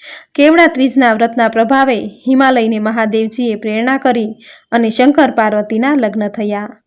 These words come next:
આમ હે ભગવાન ભોળાનાથ, આપ જેવા કેવડા ત્રીજનું વ્રત કરવાથી મા પાર્વતીને ફળ્યા એવા અમને સહુને ફળજો,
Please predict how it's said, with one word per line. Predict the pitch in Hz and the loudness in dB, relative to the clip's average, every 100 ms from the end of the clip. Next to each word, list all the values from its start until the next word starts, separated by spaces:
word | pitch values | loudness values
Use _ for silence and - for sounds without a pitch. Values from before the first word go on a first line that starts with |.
| _ - | _ -6
આમ | 220 220 | -4 -2
હે | 208 262 | 0 0
ભગવાન | 262 214 220 254 254 | 0 -2 0 0 0
ભોળાનાથ, | 247 214 208 240 254 208 - - - - - 226 | -2 -2 0 2 2 0 -10 -20 -20 -20 -8 0
આપ | 285 339 339 | 2 2 2
જેવા | - 285 269 214 | 4 4 4 0
કેવડા | - 240 277 269 | 2 2 4 0
ત્રીજનું | 226 226 226 214 | -2 -4 -2 -2
વ્રત | 220 220 | -2 -2
કરવાથી | 226 220 240 240 277 | 0 2 0 0 0
મા | 220 208 | 0 -4
પાર્વતીને | - 202 220 220 220 220 | -4 -4 -2 -2 -4 -4
ફળ્યા | - 262 294 226 196 - _ - | 0 4 4 4 0 -10 _ -6
એવા | 220 220 | -4 -4
અમને | - 226 285 247 220 | -2 4 4 4 0
સહુને | - 226 269 269 | -4 -2 0 0
ફળજો, | 233 214 214 214 208 226 | 0 -4 -4 -6 -8 -10